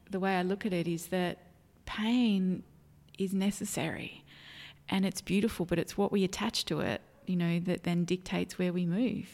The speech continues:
And so I think that experience really helped me to understand that whatever comes up in my life, I, I'm gonna be able to meet it.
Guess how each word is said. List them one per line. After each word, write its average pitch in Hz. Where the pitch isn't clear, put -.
And 185
so 180
I 185
think 185
that 220
experience 165
really 170
helped 170
me 165
to -
understand 170
that 170
whatever 202
comes 226
up 202
in 190
my 180
life, 170
I, 175
I'm 190
gonna 196
be 208
able 180
to 175
meet 170
it. -